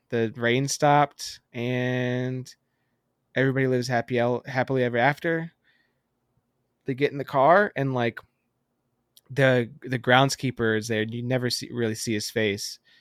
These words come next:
Uh, and he's just, like, looking at flowers, sitting on, like, you know, defiling a gravestone just by sitting on it, or tombstone rather. And, uh, uh,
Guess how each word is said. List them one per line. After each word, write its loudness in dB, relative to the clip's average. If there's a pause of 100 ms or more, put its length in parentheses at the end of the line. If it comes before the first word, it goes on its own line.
(460)
Uh, 0 (160)
and -4
he's -6
just, -8
like, -4
looking -4
at -2 (140)
flowers, -2 (140)
sitting -2
on, -4
like, -4 (760)
you -6
know, -6 (380)
defiling 2
a -2
gravestone 0
just -10
by -2
sitting -4
on -2
it, -6 (960)
or -4
tombstone -4
rather. -2
And, -10
uh, -4 (1500)
uh, -4